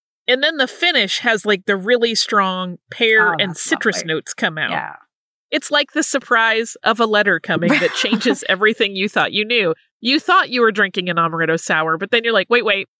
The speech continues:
Speaker 1: something is di-, very different here." That's what it is. I am calling this the Hidden Monarch because I love the idea that they squirreled away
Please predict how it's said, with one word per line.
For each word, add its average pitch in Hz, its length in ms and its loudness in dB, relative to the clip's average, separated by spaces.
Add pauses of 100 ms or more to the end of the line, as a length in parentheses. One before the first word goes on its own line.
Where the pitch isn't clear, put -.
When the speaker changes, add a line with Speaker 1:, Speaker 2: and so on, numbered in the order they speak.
(400)
Speaker 1:
something 214 540 -2 (100)
is 185 300 -2
di-, 190 220 -4
very 202 240 2
different 165 280 -4
here." 151 180 -6 (440)
That's 165 240 -12
what 151 80 -8
it 143 100 -12
is. 147 320 -10 (140)
I 247 120 2
am 302 140 -4
calling 226 380 -4
this 190 300 -4
the 185 120 -2
Hidden 208 340 0
Monarch 160 600 0
because - 280 -2
I 190 100 2
love 180 320 0
the 180 120 -2
idea 156 400 0
that 143 160 -6
they 160 120 -4
squirreled 196 680 0
away 170 500 2